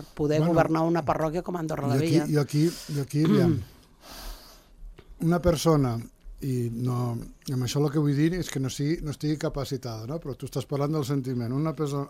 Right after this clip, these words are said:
Speaker 2: una persona que es casi amb un andorrà, tres anys després és andorrana. El quart any pot ser cònsol. En canvi, als Estats Units no pot ser president dels Estats Units si,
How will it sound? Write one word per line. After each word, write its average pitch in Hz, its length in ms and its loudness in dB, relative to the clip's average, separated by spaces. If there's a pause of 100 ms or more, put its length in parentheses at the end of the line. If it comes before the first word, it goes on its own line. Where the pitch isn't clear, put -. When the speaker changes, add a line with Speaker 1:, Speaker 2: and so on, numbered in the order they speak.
Speaker 2:
una 156 180 -2
persona 139 360 -2
que 127 100 -6
es - 80 -8
casi 143 280 0
amb 143 120 0
un 139 80 0
andorrà, 139 440 -2
tres 147 280 -4
anys 135 200 -2
després 160 420 -6
és 147 60 -4
andorrana. 127 520 -4 (300)
El 135 140 -4
quart 151 360 2
any 151 100 0
pot 156 180 -6
ser 143 120 -6
cònsol. 113 340 -8
En - 1200 -20
canvi, 127 220 -4
als 117 100 -6
Estats 117 340 -6
Units 139 280 2
no 156 100 0
pot 131 140 -4
ser 143 100 -2
president 135 320 0
dels 135 160 -2
Estats 131 320 -4
Units 151 220 0
si, - 20 -2